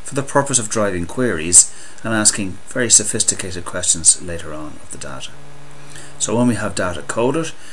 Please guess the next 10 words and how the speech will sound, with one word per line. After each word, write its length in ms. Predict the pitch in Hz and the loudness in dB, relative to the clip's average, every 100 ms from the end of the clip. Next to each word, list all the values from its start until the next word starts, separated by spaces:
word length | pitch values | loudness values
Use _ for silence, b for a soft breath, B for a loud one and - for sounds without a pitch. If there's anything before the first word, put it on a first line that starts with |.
| B - | B -8
we 80 | |
can 100 | - | -6
get 160 | 92 87 | -4 -2
an 100 | 90 | 2
instance 340 | 101 - - | 6 6 6
analysis 580 | 78 107 139 123 80 - | 2 2 4 6 6 4
in 100 | 80 | 0
any 220 | 95 98 | -2 0
of 180 | 85 - | -2 -2
the 200 | 87 73 | -4 -6